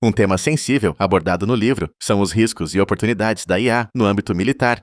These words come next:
e nas relações internacionais. Suleiman descreve como nações estão investindo em armas autônomas e sistemas de vigilância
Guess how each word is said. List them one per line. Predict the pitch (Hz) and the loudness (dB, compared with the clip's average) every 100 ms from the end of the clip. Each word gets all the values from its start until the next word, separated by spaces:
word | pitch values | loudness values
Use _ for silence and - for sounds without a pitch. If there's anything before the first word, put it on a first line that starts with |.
| - | -2
e | |
nas | 107 98 | 0 0
relações | 110 117 - 123 127 | 2 0 0 -2 -2
internacionais. | 131 143 139 139 147 139 107 - _ _ | -2 -2 -2 -2 -2 -2 -4 -8 _ _
Suleiman | - - 135 135 156 | -6 0 2 2 0
descreve | 156 - 127 131 143 | -2 0 2 2 0
como | - 113 | -2 0
nações | 104 101 113 110 | 0 0 0 0
estão | 98 - 101 | -2 -2 0
investindo | 98 110 - 113 | 2 0 0 0
em | 139 117 | 0 0
armas | 113 110 147 | 0 0 0
autônomas | 147 131 139 80 - 190 | 0 0 -2 -4 -6 -4
e | |
sistemas | - 175 165 170 151 | -4 -2 -2 0 -2
de | 120 | -2
vigilância | 120 120 127 139 - | -2 0 0 0 -2